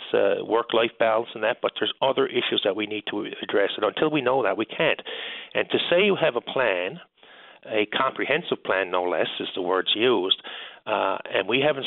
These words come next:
seen it. You know, what are timelines? What are the targets?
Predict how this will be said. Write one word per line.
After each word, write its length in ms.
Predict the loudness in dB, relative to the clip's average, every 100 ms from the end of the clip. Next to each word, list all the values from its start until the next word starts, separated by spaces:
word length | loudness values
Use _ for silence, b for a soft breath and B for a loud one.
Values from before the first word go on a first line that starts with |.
| 0
seen 220 | 2 2
it. 180 | 0 -4 -8 B B B B
You 140 | -2
know, 220 | 2 2
what 220 | 4 4 2
are 120 | 0
timelines? 560 | 0 0 2 2 0 2
What 160 | 0 0
are 120 | -2
the 100 | 0
targets? 380 | 0 0 -2